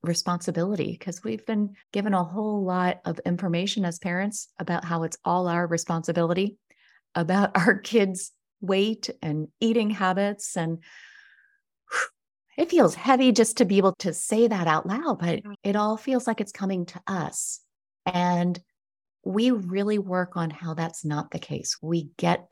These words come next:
Speaker 1: to give this responsibility to kids to be able to trust, to let them learn. And that's part of them being able to build their own relationships with their food, their body.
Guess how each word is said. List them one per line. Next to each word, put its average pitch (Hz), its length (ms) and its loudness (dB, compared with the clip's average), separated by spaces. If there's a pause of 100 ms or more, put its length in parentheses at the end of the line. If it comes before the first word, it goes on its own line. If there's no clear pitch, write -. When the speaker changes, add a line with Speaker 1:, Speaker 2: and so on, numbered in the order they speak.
(100)
Speaker 1:
to 147 380 -2 (880)
give 170 360 4
this - 500 -2 (500)
responsibility 156 1080 -2 (120)
to - 120 -8
kids - 520 -6
to - 140 -8
be 151 60 2
able 143 100 0
to 143 100 -6
trust, - 520 -2
to 147 100 -8
let 147 280 -4
them 143 320 0
learn. 127 440 -2 (360)
And 180 80 0
that's 269 200 0
part 202 280 -6
of 147 160 -2
them 143 320 2
being 139 280 -2
able 131 140 -4
to - 120 -10
build 131 460 -2 (300)
their 135 220 -2
own 135 200 0
relationships 127 960 -4 (520)
with 131 400 -2
their 131 240 2
food, 127 500 -2 (120)
their 127 240 -2
body. 131 500 -4